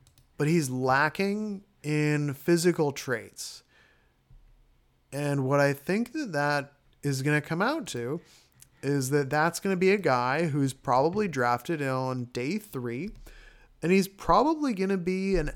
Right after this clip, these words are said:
N F L backup, or he's, he's probably gonna be, like, a number four corner in the N F L for, like, six or eight years.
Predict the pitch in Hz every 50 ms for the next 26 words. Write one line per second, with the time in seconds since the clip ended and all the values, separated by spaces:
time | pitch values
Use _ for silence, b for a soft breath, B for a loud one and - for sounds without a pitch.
0 | - 139 143 156 170 180 175 - 190 185 180 180 175 135 120 - 127 123 127 143
1 | 156 - 226 240 269 285 277 - - - - - _ _ _ _ - - _ -
2 | 139 139 139 139 143 139 139 143 143 139 139 139 139 139 135 135 131 127 123 135
3 | - _ _ _ _ _ _ _ _ 143 165 175 175 180 170 151 - 233 254 302
4 | 302 220 190 170 160 160 156 156 151 151 139 131 - 131 131 131 135 143 151 151
5 | 151 143 143 - - 139 131 131 139 135 - - - 127 123 131 151 170 170 156
6 | 139 131 131 127 123 120 - 120 117 131 165 208 208 196 - 135 123 123 120 120
7 | 117 117 113 - _ _ _ _ _ - - - - 156 156 - - - 143 127
8 | 120 127 127 123 117 113 113 98 78 78 95 - - B